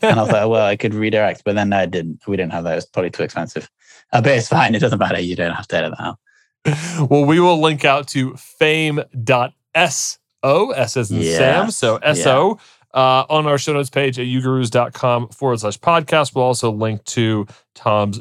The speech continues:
Speaker 2: Twitter and LinkedIn and social profiles. So if you're looking to follow more of what Tom's up to and also look at what Fame does around B two B business podcasting, definitely check out our show notes at ugurus dot com forward slash podcast.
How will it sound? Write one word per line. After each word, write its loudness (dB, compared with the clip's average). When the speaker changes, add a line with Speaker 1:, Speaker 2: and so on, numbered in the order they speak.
Speaker 2:
Twitter 0
and -4
LinkedIn -2
and -2
social -4
profiles. 0
So -4
if -2
you're 0
looking -2
to -2
follow 2
more 0
of 0
what -4
Tom's -2
up 2
to 2
and -2
also 0
look -4
at -8
what -2
Fame 0
does 2
around 0
B -2
two -2
B 0
business -4
podcasting, 0
definitely 0
check -2
out -2
our 0
show -2
notes -4
at -10
ugurus -4
dot -4
com -4
forward -4
slash -8
podcast. -4